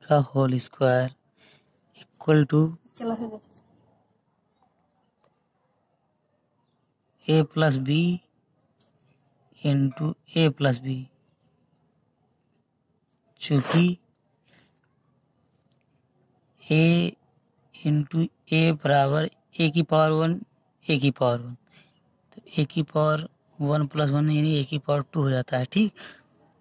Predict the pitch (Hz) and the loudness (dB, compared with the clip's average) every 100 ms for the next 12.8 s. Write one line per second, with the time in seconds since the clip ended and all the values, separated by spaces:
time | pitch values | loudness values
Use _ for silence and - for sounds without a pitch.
0 | _ _ - 160 165 170 156 147 131 156 | _ _ -4 0 2 2 2 -2 -2 -4
1 | - - 156 160 175 160 151 147 156 151 | -4 -6 -2 0 0 0 -2 -2 -2 -2
2 | 143 139 131 135 147 - 165 165 180 - | 0 -2 -2 -2 -2 -4 -2 0 0 -2
3 | 143 156 _ - 170 165 185 - 165 170 | -4 -4 _ -4 -2 0 -2 2 2 2
4 | 165 180 165 147 165 - 165 160 - - | 0 -2 -4 -6 -6 -2 -2 -2 -6 -4
5 | 151 175 156 151 143 - 131 127 139 - | -2 -2 -2 -2 -2 -2 -2 -2 -8 -8
6 | 147 139 180 - - - - - 156 147 | -10 -8 -12 -12 -20 -20 -20 -6 -4 -4
7 | 156 151 151 - 143 139 135 156 135 127 | -4 0 -2 -4 -4 -2 -2 -2 -4 -2
8 | 127 117 - 139 127 - - - - - | -2 -2 -6 -6 -10 -12 -20 -20 -20 -20
9 | - _ - - _ _ _ - 180 160 | -20 _ -20 -20 _ _ _ 0 2 4
10 | 151 147 147 175 180 _ _ _ _ _ | 4 2 2 -2 -4 _ _ _ _ _
11 | _ _ _ _ 1077 659 _ _ _ _ | _ _ _ _ _ _ _ _ _ _
12 | _ _ _ - 151 165 175 | _ _ _ -4 0 2 0